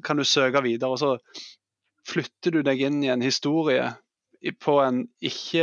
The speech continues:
ikke-lineær og, og, eh, måte da, som, som gjør at du,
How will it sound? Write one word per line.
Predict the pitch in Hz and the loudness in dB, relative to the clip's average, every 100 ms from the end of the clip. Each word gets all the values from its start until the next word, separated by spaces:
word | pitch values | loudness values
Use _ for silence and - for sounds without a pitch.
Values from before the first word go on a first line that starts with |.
| 151 | 4
ikke-lineær | 131 127 127 - - 139 135 135 135 131 131 | 4 4 2 -2 -8 -8 -4 -2 0 0 0
og, | 131 127 127 131 | -2 0 0 -2
og, | 131 127 123 120 - - - - - - _ _ - | -4 -6 -8 -12 -14 -14 -14 -20 -20 -20 _ _ -4
eh, | 127 117 120 127 135 - - - | 0 0 0 -2 -4 -10 -12 -10
måte | - 139 131 190 | 0 2 4 4
da, | 190 113 | 2 0
som, | - 160 147 | -4 -2 0
som | 160 147 | 0 4
gjør | 143 135 | 4 4
at | |
du, | 135 | 0